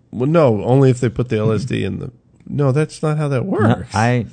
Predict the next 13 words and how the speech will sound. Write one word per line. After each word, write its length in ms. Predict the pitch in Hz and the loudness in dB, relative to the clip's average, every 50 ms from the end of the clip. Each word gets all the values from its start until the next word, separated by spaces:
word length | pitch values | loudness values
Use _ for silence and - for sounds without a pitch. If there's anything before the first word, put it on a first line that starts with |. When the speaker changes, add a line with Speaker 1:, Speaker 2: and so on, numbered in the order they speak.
| - - - | -16 -10 -6
Speaker 1:
That's, 260 | - 156 156 - - | -6 -6 -6 -8 -10
no. 460 | - 175 208 226 226 147 104 - - - _ _ _ _ _ - | -8 -6 -4 -4 -6 -6 -10 -10 -12 -14 _ _ _ _ _ -8
What? 260 | 370 466 554 - - _ _ _ _ _ _ _ _ _ _ _ - - - | -6 -6 -6 -6 -10 _ _ _ _ _ _ _ _ _ _ _ -16 -8 -2
Speaker 2:
I 120 | 110 147 | 0 0
thought 200 | 160 - 156 123 | 2 2 2 2
there 120 | 101 110 107 | 2 2 2
was 120 | 104 92 | 2 0
a 40 | 101 | -2
clause 340 | - - 101 98 98 95 95 | 0 2 4 4 4 4 2
in 80 | 92 | 0
the 60 | 92 87 | -2 -2
Second 300 | - 95 82 85 90 90 | -2 -4 -6 -4 -4 -4
Amendment 500 | 90 95 90 87 90 87 85 78 - | -2 -2 -2 -2 -2 -4 -4 -6 -8